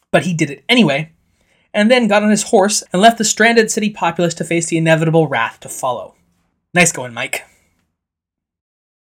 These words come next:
Even without this eleventh hour giant middle finger to the entire population by the prince, Macklin notes that the morale of the city wasn't exactly sky high in Kiev.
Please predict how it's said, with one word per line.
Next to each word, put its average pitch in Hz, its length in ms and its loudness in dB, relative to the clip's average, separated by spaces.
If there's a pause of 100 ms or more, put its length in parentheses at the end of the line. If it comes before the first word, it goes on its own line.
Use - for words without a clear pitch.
Even 247 280 2
without 156 320 0
this 147 260 -2
eleventh 147 460 -4
hour 135 280 -4
giant 139 420 -4
middle 143 240 -2
finger 151 360 -4
to - 120 -18
the 139 100 -10
entire 139 400 -2
population 131 640 -6
by 104 120 -18
the - 80 -20
prince, - 480 -2 (420)
Macklin 220 300 2
notes 214 240 4
that 208 120 -2
the 190 80 -2
morale 220 440 4
of 180 80 -2
the 170 60 -4
city 185 300 -2
wasn't 233 360 -2
exactly 175 400 0
sky 139 400 0
high 156 360 2
in 135 160 -8
Kiev. - 440 -8